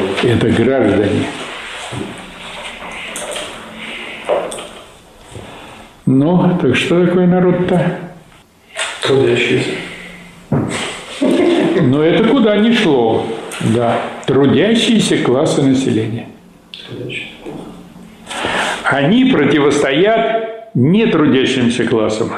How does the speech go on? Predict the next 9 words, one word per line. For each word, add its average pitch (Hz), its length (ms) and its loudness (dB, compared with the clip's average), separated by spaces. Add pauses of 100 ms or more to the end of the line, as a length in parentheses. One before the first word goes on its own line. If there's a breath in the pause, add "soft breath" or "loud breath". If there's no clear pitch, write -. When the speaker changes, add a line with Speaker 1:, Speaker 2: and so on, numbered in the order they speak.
Speaker 1:
аристократии. 151 1200 2 (1300 loud breath)
И 113 100 2
если 131 340 4
власть 143 420 2
у 131 40 2
аристократов, 151 760 0
она 120 200 0
называется 151 480 4
аристократия. 156 840 0